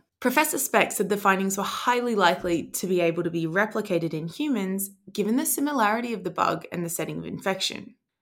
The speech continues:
And what makes this approach promising is its possible shelf life. Scientists have already developed dressings bound with phages that can survive at room temperature for a year, so a version made for diabetic foot ulcer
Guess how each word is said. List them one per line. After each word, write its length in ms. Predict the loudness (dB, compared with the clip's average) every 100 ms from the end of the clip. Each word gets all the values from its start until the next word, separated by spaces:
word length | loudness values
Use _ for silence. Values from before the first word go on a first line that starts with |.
| _
And 100 | 8
what 140 | 8 6
makes 240 | -2 -4
this 160 | -2 -4
approach 400 | -2 -2 -2 -4
promising 720 | -2 0 0 0 -2 -4 -10 _ -4
is 140 | -2
its 160 | -2 -4
possible 460 | -4 -4 -4 -4
shelf 380 | -2 0 -2 2
life. 460 | 2 2 0 -14 -20 _ _ _ _ _
Scientists 460 | 2 6 6 4 0
have 100 | 0
already 760 | 2 2 2 0 0 -2 -2
developed 560 | -2 2 2 0 -10 -6
dressings 600 | -2 0 0 -2 -2 -4
bound 360 | 0 2 2 0
with 200 | -2 -2
phages 640 | -2 -2 -6 -6 -10 -12 _
that 120 | -4
can 120 | 0 -2
survive 380 | 4 4 4
at 100 | 2
room 200 | -2 -2
temperature 480 | -2 -4 -6 -4 -6
for 240 | -4 -2 -2
a 80 |
year, 560 | -2 -2 0 0 -2 -8 -14 _ _ _ -4
so 200 | 4 4
a 40 |
version 420 | 6 4 2 2 2
made 180 | 0
for 140 | -2 0
diabetic 500 | 2 2 0 -4 -4
foot 160 | -4
ulcer 520 | -2 -2 -2 -4 -4